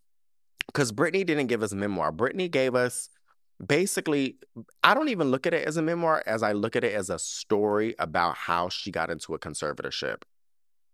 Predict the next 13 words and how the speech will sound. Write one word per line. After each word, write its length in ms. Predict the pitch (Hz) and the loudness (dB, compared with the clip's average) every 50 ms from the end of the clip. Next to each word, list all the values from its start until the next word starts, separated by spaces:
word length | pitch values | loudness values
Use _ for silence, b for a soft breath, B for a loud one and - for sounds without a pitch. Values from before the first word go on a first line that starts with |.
| _ _ _ _ _ _ _ _ _ _ _ _ - | _ _ _ _ _ _ _ _ _ _ _ _ -4
and 140 | 107 107 | -2 -2
how 120 | 101 101 92 | 0 -2 -2
she 160 | - - - | -2 -4 -4
got 200 | 80 80 76 69 | -2 -2 0 0
out. 260 | 58 50 50 - - _ _ _ _ _ _ _ _ _ _ _ _ _ _ _ _ _ _ _ _ _ _ _ b b b | 0 -2 -4 -6 -10 _ _ _ _ _ _ _ _ _ _ _ _ _ _ _ _ _ _ _ _ _ _ _ b b b
They 200 | 101 113 131 151 | 0 2 2 4
need 140 | 175 190 190 | 4 2 2
to 60 | 175 | 0
stop 300 | 156 - - 123 123 - | 0 2 4 4 4 2
calling 360 | - - 127 117 120 120 110 | 0 0 2 2 2 2 2
Britney's 400 | 95 113 107 113 110 104 98 - _ _ | 2 2 0 0 -2 -4 -4 -8 _ _
thing 280 | - 110 110 113 113 110 | 0 2 2 2 2 0
as 460 | - 87 90 95 90 87 85 85 - | 0 0 2 2 2 0 -2 -4 -8